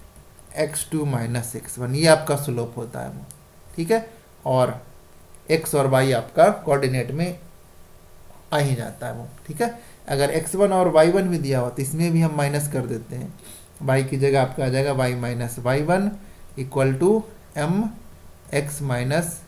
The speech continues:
x वन आ जाता, प्लस सी कोई copy constant दिया हुआ हो तो, तो एक्स वन वाई वन, एक्स टू वाई टू दिया हुआ है, तो यहाँ से हम equation निकाल सकते हैं, बिल्कुल निकाल सकते हैं।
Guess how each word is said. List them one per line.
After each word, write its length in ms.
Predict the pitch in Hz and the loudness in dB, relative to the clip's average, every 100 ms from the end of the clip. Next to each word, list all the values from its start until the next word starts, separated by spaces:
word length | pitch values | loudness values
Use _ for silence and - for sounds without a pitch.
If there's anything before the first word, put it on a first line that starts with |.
| - - | -16 -10
x 240 | 151 - | -10 -4
वन 100 | 131 | 0
आ 80 | 123 | 0
जाता, 280 | 117 123 - | 0 -4 -6
प्लस 420 | 123 131 165 196 - - - - - | -6 2 2 2 -4 -16 -20 -20 -14
सी 200 | - 165 | -4 -2
कोई 220 | 170 165 165 | 2 2 4
copy 280 | 156 151 160 | 2 2 -2
constant 500 | 151 156 147 - 135 | 2 2 2 -4 -4
दिया 240 | 127 131 123 | -2 -2 -2
हुआ 220 | 123 123 | -2 -4
हो 140 | 123 127 - | -6 -8 -6
तो, 140 | 131 110 - - - - - - | -6 -6 -10 -20 -20 -20 -20 -4
तो 60 | 180 | 0
एक्स 220 | 175 - | 0 4
वन 120 | 202 | 4
वाई 200 | 196 196 196 | 8 8 8
वन, 200 | 196 175 | 4 2
एक्स 180 | 170 | -2
टू 100 | 180 | 2
वाई 140 | 170 170 | 6 6
टू 120 | 170 | 4
दिया 260 | 147 147 156 | 0 4 4
हुआ 240 | 160 165 | 2 -2
है, 80 | 165 170 - - - | -2 -6 -14 -20 -8
तो 60 | 151 | -4
यहाँ 180 | 151 151 | 0 0
से 120 | 156 | 0
हम 100 | 151 | -2
equation 380 | 147 151 156 151 | 0 0 0 -2
निकाल 280 | 147 160 190 | 0 2 2
सकते 320 | 208 202 214 | 0 -4 -2
हैं, 140 | 208 208 - | 0 0 -2
बिल्कुल 340 | 127 - 151 | -4 -2 -4
निकाल 240 | 156 160 160 | 0 0 0
सकते 300 | 170 165 170 | -4 -6 -6
हैं। 260 | 170 165 | -6 -8